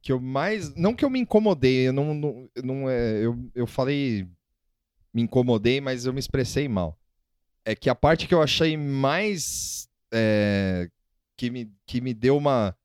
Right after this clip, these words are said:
eu falei, "Porra, isso aqui podia ser diferente", é a par-, é justamente a parte da aposta. Porque ele é um cara que é viciado em aposta, né? E o filme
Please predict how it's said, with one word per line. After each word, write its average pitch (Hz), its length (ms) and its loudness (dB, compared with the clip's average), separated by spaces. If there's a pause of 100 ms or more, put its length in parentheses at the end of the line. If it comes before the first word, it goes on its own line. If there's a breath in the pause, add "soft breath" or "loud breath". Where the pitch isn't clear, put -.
(340)
eu 127 60 -2
falei, 143 140 2
"Porra, 139 300 4
isso 123 140 -4
aqui 131 120 -10
podia 143 260 0
ser 135 160 -2
diferente", 123 560 -2
é 135 40 2
a 127 40 0
par-, 135 300 2
é 123 120 2
justamente 147 480 0
a 143 60 2
parte 143 320 0
da 143 140 0
aposta. - 520 0 (760)
Porque 110 260 -2
ele 117 260 2
é 123 40 2
um 127 80 0
cara 117 320 2
que - 100 -4
é 110 40 0
viciado 113 440 -2
em 127 80 0
aposta, 123 600 2
né? 113 220 0
E 113 80 0
o 113 40 0
filme 131 420 -2